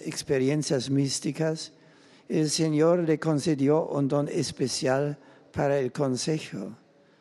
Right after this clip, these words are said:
Su espiritualidad giraba en torno a la oración personal y litúrgica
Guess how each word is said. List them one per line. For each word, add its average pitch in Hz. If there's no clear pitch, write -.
Su -
espiritualidad 151
giraba 147
en 143
torno 147
a -
la 143
oración 139
personal 160
y 165
litúrgica 160